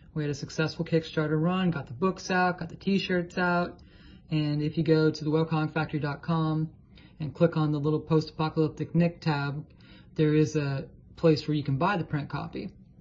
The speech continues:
But anyway, so you can see that, you scroll up, there's Nick. Keep scrolling. And as you can see, I actually posted this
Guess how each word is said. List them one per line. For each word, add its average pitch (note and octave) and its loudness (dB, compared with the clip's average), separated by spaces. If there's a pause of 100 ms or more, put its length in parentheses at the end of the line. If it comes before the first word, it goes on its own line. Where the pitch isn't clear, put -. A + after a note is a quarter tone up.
(460)
But A3+ 0
anyway, E3 6
so D#3 2 (840)
you - -10
can D3+ -6
see D#3 -4
that, G3 0
you - -20
scroll D3+ -2
up, F#3 0 (920)
there's C#3+ -4
Nick. F#3 0 (2750)
Keep - -18
scrolling. F3 0 (760)
And D#3 4
as E3+ 8
you D#3+ 0
can D#3 4
see, F3 4
I G3 0
actually A#3+ -4
posted F3+ 2
this D#3+ 0